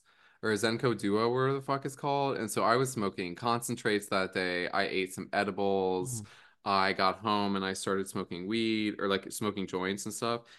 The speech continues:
Speaker 1: And I was just, like, so sick. And then I was having this emotional moment where I stared into my eyes for, like, five minutes. And I had this whole, like, transgender moment. <laughs> I'm like,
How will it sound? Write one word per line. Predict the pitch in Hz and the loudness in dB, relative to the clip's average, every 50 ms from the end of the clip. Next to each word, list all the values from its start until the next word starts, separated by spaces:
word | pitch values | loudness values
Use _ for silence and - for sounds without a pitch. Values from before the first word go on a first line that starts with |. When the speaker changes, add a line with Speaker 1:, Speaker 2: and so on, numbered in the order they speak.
| - - _ _ _ - | -20 -20 _ _ _ 0
Speaker 1:
And | 107 107 104 101 98 - - - | 0 2 2 2 0 -2 -2 0
I | 95 95 101 107 | 2 2 2 2
was | 107 117 127 123 | 2 2 0 0
just, | 147 139 135 | 0 -2 0
like, | 143 123 - | 0 0 0
so | - - - - - 107 101 107 117 | 0 0 2 2 4 4 4 4 2
sick. | 120 - - - 104 104 104 101 101 98 98 95 - | 0 -2 0 2 4 4 4 4 2 2 0 -2 -4
And | - 104 101 | -6 -4 -2
then | 101 | 0
I | 101 | 0
was | 98 95 - | -2 -2 -2
having | 110 98 95 101 95 | -4 -4 -4 -4 -6
this | 95 - 101 | -6 -6 -6
emotional | 92 90 87 92 - 110 101 98 | -6 -4 -4 -6 -4 -4 -4 -4
moment | 95 95 95 98 98 95 | -2 -4 -4 -4 -2 -2
where | 95 92 | -2 -2
I | 92 | -2
stared | 95 - - - 92 92 92 | -2 -4 -4 -2 -2 -2 -2
into | 98 101 98 | -4 -4 -4
my | 101 98 92 73 | -2 -2 -2 -4
eyes | 76 82 82 82 87 90 92 98 104 117 127 - | -4 -4 -4 -4 -4 -4 -4 -4 -4 -6 -6 -10
for, | - - 92 | -6 -6 -4
like, | 90 90 87 - | -4 -4 -6 -8
five | - - 90 87 92 95 90 | -6 -2 0 0 0 -2 -2
minutes. | 92 87 87 92 98 98 98 | -4 -4 -4 -4 -4 -6 -6
And | - 104 | -6 -6
I | 98 | -6
had | 98 101 98 95 | -4 -4 -4 -4
this | 104 101 - | -4 -6 -6
whole, | - 110 104 101 98 | -4 -2 0 2 2
like, | 98 90 90 - - _ - - _ _ _ _ _ _ _ _ _ _ _ _ _ - | 0 -2 -4 -6 -12 _ -20 -20 _ _ _ _ _ _ _ _ _ _ _ _ _ -14
transgender | - - - 113 101 98 98 98 101 101 98 - - 107 95 95 92 104 101 104 104 | -10 -4 0 2 2 4 2 2 0 -2 -4 -2 -2 0 0 0 0 0 2 2 2
moment. | 104 104 104 104 104 104 107 107 107 107 107 104 - | 2 0 0 0 -2 -2 -2 -2 -2 -2 -2 -4 -2
<laughs> | - | 0
I'm | 117 107 131 156 196 | 0 2 2 0 2
like, | 180 - 139 131 170 180 160 131 - - | 2 2 2 4 4 4 2 2 -2 -14